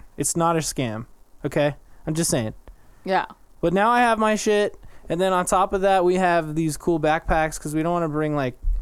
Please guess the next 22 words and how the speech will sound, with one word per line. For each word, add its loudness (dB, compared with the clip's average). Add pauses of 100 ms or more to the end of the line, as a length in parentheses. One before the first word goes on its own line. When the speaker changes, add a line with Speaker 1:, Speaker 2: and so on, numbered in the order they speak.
(160)
Speaker 1:
we -2
don't 0
wanna 0
check 0
in 2
any 0
baggage. -2 (560)
Or 2
we 2
need 0
travel, 2
we -2
wanna 0
travel 0
light, 0
so -4
we 0
got 0
these -2
dope-ass 0
backpacks. -4
Speaker 2:
Uh-huh. 0